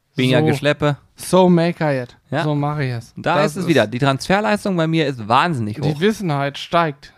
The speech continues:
Speaker 2: Das ist
Speaker 1: Yes.
Speaker 2: abgefahren. Seitdem du weniger Zucker zu dir nimmst, wirst du immer cleverer.
Speaker 1: Ja,
Speaker 2: Das ist
Speaker 1: oder?
Speaker 2: unnormal, ey.
Speaker 1: Ist wirklich so.
Speaker 2: Wahnsinn. Nee, genau so mach ich's, äh, weil, und das möchte ich nochmal erwähnen, warum Sous Vide so viel besser ist. Der Vorteil ist, dass der ganze Saft, der aus dem Gemüse rausgeht,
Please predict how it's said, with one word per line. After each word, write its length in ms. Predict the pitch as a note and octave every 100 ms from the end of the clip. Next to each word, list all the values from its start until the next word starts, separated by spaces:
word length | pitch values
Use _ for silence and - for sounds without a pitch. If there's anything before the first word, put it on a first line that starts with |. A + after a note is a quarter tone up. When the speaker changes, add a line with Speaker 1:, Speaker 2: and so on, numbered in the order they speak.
| _
Speaker 2:
Das 100 | -
ist 120 | A2+
Speaker 1:
Yes. 200 | E3 B2
Speaker 2:
abgefahren. 360 | D3+ - C3 C3
Seitdem 520 | C3 - E3+ G#3+ G#3
du 160 | F#3+ F#3
weniger 400 | F#3 F#3+ E3 D3
Zucker 340 | G3 F#3 E3+
zu 120 | D#3+
dir 140 | D#3+ D#3
nimmst, 280 | D#3 D3
wirst 220 | D3 C#3 C#3+
du 40 |
immer 140 | C#3+
cleverer. 440 | C#3 C#3 B2+ A#2+ B2
Speaker 1:
Ja, 80 | A#2+
Speaker 2:
Das 80 | -
ist 60 |
Speaker 1:
oder? 80 | -
Speaker 2:
unnormal, 380 | C3+ B2+ C3 B2+
ey. 60 | F#3+
Speaker 1:
Ist 100 | F#3+
wirklich 200 | D#3+ G#2+
so. 100 | G2+ A2+ _
Speaker 2:
Wahnsinn. 400 | D3+ D3+ D3 C#3 - -
Nee, 140 | F3+ D#3+
genau 280 | D#3 F#3 A3+
so 120 | A#3
mach 240 | G3 G#3+
ich's, 300 | G3 A3+ - - - - _
äh, 220 | F3 F3+ D3+
weil, 420 | D3+ G#3 D4+ F#4 - _ _ _ -
und 340 | G3+ G#3 - _ _
das 340 | E3+ F3 F3 G#3+
möchte 220 | G3 -
ich 80 | G3
nochmal 320 | F3+ E3+ E3+
erwähnen, 400 | E3 D#3 F3+ F3
warum 320 | D3 D3 G3
Sous 220 | - F#3+
Vide 160 | G3 G3
so 120 | F#3+
viel 160 | F3+ F#3+
besser 360 | E3+ E3+ F3
ist. 200 | C#3 D#3+
Der 100 | D#3
Vorteil 440 | C#3+ E3+ F3+ F#3 E3
ist, 200 | F3 E3+
dass 100 | D#3
der 160 | D3+
ganze 320 | D3 F3 F3+ D3
Saft, 380 | E3 G3+ -
der 120 | A3+ F#3
aus 140 | F3+
dem 80 | F3+
Gemüse 460 | E3 E3+ G#3+ A3 D#3
rausgeht, 640 | D3 G3 - A3 C#4